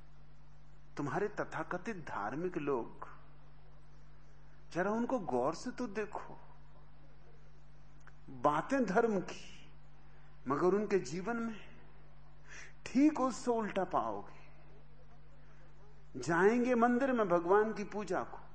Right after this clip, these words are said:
और अगर कोई स्त्री मिल गई तो धक्का मारे बिना नहीं रहेंगे, हालांकि धक्का भी धार्मिक ढंग से मारेंगे।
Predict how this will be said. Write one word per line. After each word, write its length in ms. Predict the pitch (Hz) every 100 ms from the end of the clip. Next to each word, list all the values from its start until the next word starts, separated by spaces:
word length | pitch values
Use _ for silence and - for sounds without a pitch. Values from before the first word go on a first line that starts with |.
| - - - -
और 120 | 107
अगर 200 | 151 185
कोई 280 | 190 202 196
स्त्री 220 | - 196
मिल 200 | 208 208
गई 160 | 214 214
तो 100 | 180
धक्का 360 | 147 151 -
मारे 260 | 190 190 190
बिना 280 | 190 208 220
नहीं 180 | 233 202
रहेंगे, 400 | 135 110 - - - - - - 214 - - - - - - - - - - - -
हालांकि 460 | - 170 214 208
धक्का 380 | 170 151 - 175
भी 140 | 196
धार्मिक 540 | 196 123 117 135 220 220
ढंग 200 | 247 269
से 140 | 269
मारेंगे। 600 | 254 170 123 104 104 -